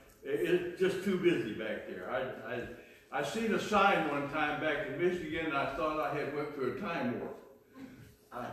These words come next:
told, I told a friend of mine, "Man, I seen a sign, a sign today." And, and I was confused. I thought I went through a time warp. The sign just had, uh, one word,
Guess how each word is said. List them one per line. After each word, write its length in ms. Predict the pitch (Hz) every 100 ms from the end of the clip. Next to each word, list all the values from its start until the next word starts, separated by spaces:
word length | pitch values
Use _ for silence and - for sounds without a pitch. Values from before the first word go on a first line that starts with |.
| -
told, 220 | 147 -
I 220 | 123 127 123 - -
told 300 | 156 143 -
a 20 |
friend 240 | 180 190
of 140 | - 135
mine, 220 | 131 - - - 190
"Man, 160 | 247
I 100 | 285
seen 240 | 220 202 185
a 60 | 180
sign, 280 | 247 269
a 280 | 262 - -
sign 320 | 262 269 226 - 156
today." 340 | 202 - - - - - - 135 135 - _ - -
And, 260 | 156 147 143 151 147
and 260 | 143 139 - - - - - - - - - -
I 120 | 156
was 100 | 165 -
confused. 460 | - - 262 180
I 160 | 165 -
thought 180 | 190 180
I 40 |
went 220 | 185 185
through 140 | 185 175
a 140 | -
time 340 | 247 277 202
warp. 240 | 147 123 - - - 151
The 80 |
sign 480 | 143 233 226 226 196 180
just 220 | 175 -
had, 340 | 190 185 175
uh, 220 | 170 160 - - -
one 320 | 185 202 240
word, 380 | 233 - -